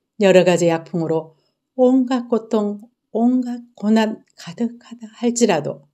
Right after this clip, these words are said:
거룩하온 지장보살 존상 앞에 이르러서 일심으로 애배하고 지성으로 공양하면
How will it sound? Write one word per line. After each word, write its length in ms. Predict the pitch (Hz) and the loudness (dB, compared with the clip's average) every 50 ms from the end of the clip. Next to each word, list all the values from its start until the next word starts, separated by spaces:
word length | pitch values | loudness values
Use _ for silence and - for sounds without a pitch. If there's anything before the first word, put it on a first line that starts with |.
| _ _ _ _ _ _ _ _ _ _ _ _ _ _ _ _ _ _ _ _ _ _ _ _ _ _ _ - | _ _ _ _ _ _ _ _ _ _ _ _ _ _ _ _ _ _ _ _ _ _ _ _ _ _ _ -6
거룩하온 880 | - - 202 202 208 196 196 - - 196 185 190 190 185 170 - - | 2 4 6 8 6 6 4 0 -6 -4 -2 -2 -2 -2 -4 -6 -10
지장보살 760 | - - - 180 208 190 185 185 180 180 170 - 190 170 170 | -12 -10 -4 -2 0 0 0 0 0 -2 -2 -2 -4 -4 -4
존상 440 | 170 - 180 170 165 - 175 165 165 | -4 -6 -8 -8 -8 -8 -8 -8 -8
앞에 340 | 160 151 156 - - 170 165 | -8 -10 -10 -6 -4 -4 -2
이르러서 720 | 170 170 165 170 156 160 160 147 - - 151 143 147 - _ _ _ _ _ _ _ _ _ _ _ _ _ _ _ _ | -2 -4 -4 -6 -6 -6 -6 -8 -8 -10 -12 -12 -14 -20 _ _ _ _ _ _ _ _ _ _ _ _ _ _ _ _
일심으로 720 | 254 240 240 240 240 - - 254 240 240 240 226 220 214 - | 4 4 6 6 4 4 4 6 6 8 8 6 4 4 2
애배하고 800 | 220 220 214 208 214 202 175 190 208 - 208 196 185 185 - - | 0 0 0 0 0 -2 -2 -6 -4 -2 0 0 -2 -2 -8 -10
지성으로 760 | - - 202 196 - 190 175 170 170 170 170 165 165 165 170 | -8 -6 -6 -6 -8 -8 -10 -10 -10 -12 -12 -14 -16 -16 -18
공양하면 920 | _ - 180 165 160 160 160 160 165 156 170 170 165 160 156 151 151 - | _ -14 -14 -12 -12 -12 -12 -10 -8 -6 -4 -2 -2 -2 -4 -6 -10 -14